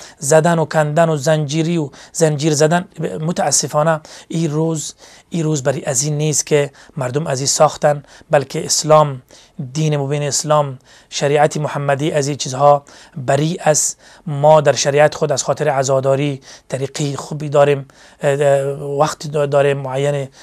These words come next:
زمان معین داریم، به این نمیشه، بلکه رد آمده. رسول الله صلی الله علیه و فرموده که «لیس منا من ضرب الخدود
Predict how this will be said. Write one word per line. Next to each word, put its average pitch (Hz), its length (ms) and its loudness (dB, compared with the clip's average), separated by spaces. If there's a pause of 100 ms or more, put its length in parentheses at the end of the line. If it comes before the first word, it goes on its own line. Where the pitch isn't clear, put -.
(160)
زمان 143 360 0
معین 151 360 2
داریم، 147 280 4 (300)
به 147 100 2
این 156 400 0
نمیشه، 156 280 2
بلکه 147 260 2
رد 185 260 4
آمده. 160 200 4
رسول 147 200 0
الله 143 80 0
صلی 151 80 -4
الله 151 240 0
علیه 147 100 2
و 135 40 -4
فرموده 151 260 2
که 151 40 -2
«لیس 170 180 4
منا 156 300 0
من 147 180 2
ضرب 151 220 6
الخدود 160 640 0